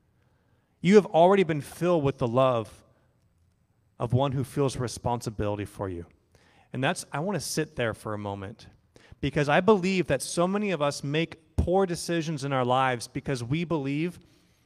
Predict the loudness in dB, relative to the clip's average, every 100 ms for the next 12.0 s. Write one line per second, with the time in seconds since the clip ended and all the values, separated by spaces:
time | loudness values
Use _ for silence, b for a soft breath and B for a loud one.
0 | b b -2 0 0 2 2 2 0 0
1 | 0 -4 -4 0 0 0 -2 -4 -2 -2
2 | -4 -6 -8 -10 -10 -10 -10 -12 -18 -20
3 | _ _ _ _ _ _ b b b -2
4 | 0 0 -4 -2 0 2 2 0 -4 -4
5 | 2 2 2 -2 0 0 2 2 2 -2
6 | -2 -4 -4 -4 -6 -2 -2 -2 -4 -6
7 | -6 -6 -6 -6 -4 -4 -4 -4 -6 -6
8 | -6 -6 -4 -4 -4 -2 -2 -2 -8 -14
9 | B B 0 2 2 2 2 2 4 4
10 | 0 -2 0 0 -2 -6 B B -8 -6
11 | -2 -2 -2 -6 -6 -4 -4 -4 -8 -8